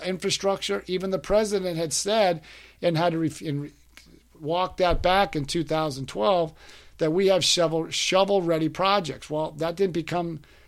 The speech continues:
the case. So what would she do differently, and how can she jumpstart the U S economy? Because we're seeing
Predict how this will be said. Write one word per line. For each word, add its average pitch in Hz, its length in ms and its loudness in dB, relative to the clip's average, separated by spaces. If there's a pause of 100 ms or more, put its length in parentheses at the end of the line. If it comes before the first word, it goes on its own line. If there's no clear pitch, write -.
(200)
the 160 100 -4
case. 202 340 0
So 151 360 -2 (180)
what 214 240 0
would 262 160 0
she 240 200 4
do 233 140 2
differently, 165 720 -2 (880)
and 156 140 -4
how 190 300 4
can 190 180 0
she 190 260 2
jumpstart 160 640 0
the 160 100 -2
U 151 180 0
S 143 120 -4
economy? 175 500 -4
Because 135 440 -6
we're 143 140 -4
seeing 190 560 -2